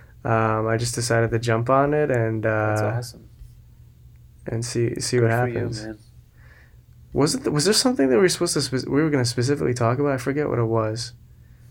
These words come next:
Speaker 2: I think
Speaker 1: Was
Speaker 2: we
Speaker 1: we
Speaker 2: were gonna
Speaker 1: trying to
Speaker 2: talk about, like, gyms and going back to a gym,
Speaker 1: Oh, going
Speaker 2: like,
Speaker 1: back
Speaker 2: home
Speaker 1: to a gym,
Speaker 2: gym
Speaker 1: yes.
Speaker 2: versus, yeah.
Speaker 1: Yeah,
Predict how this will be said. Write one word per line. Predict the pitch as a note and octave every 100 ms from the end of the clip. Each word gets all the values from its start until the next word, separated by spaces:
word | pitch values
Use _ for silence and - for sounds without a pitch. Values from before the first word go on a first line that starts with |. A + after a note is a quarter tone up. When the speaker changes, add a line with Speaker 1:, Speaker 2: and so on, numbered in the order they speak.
| -
Speaker 2:
I | -
think | A3+ F3+
Speaker 1:
Was |
Speaker 2:
we | D#3+
Speaker 1:
we | C#3
Speaker 2:
were |
gonna | C3+
Speaker 1:
trying | -
to |
Speaker 2:
talk | B2+ A#2+
about, | A2 A2 G#2+
like, | G#2+ G2+ - -
gyms | A#2+ A2+ A#2 A2+ A2 A2
and | G#2 G2+ - - - -
going | B2+ A2
back | G2 G2 G2
to | - A2+
a |
gym, | G2+ A2 G#2 G#2 G#2
Speaker 1:
Oh, | C#3
going | C3+ D3 C3+
Speaker 2:
like, |
Speaker 1:
back | C3+ C3+ A#2
Speaker 2:
home |
Speaker 1:
to | A#2
a | A#2
gym, | A2+ A2
Speaker 2:
gym | A#2+
Speaker 1:
yes. | A2+ G#2+ -
Speaker 2:
versus, | G#2+ G#2
yeah. | G#2+ F2+ A2 - - - - - - - - - - - -
Speaker 1:
Yeah, | A2+ A2